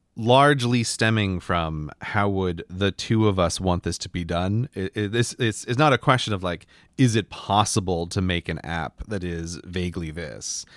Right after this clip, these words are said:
It's a question of making it the way that we would want to be, which is very different. But I do also agree with you that I think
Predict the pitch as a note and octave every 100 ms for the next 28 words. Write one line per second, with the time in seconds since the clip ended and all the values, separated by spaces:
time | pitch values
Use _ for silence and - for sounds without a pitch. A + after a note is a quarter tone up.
0 | - - - - F#2+ E2+ - A#2 G2+ -
1 | F#2+ F2 D2+ D#2+ D#2 C#2 C#2 - _ _
2 | - G2+ G#2+ G2+ G#2+ G#2 - F#2 F#2+ G2
3 | F#2 F#2+ G2 F2 F2+ G2 E2 G2 F#2+ A2
4 | D#3 G3+ - G2 F#2 - - - F#2 E2+
5 | D#2 D#2+ A2 G#2 F2 E2 - - - -
6 | _ _ _ - C3+ C#3+ G#3 F#3 E3 -
7 | C#3 A#2 D3 D3 C3 G#2 F#2 F2 E2+ -
8 | - - - G2+ F#2+ G2 G#2+ G2 -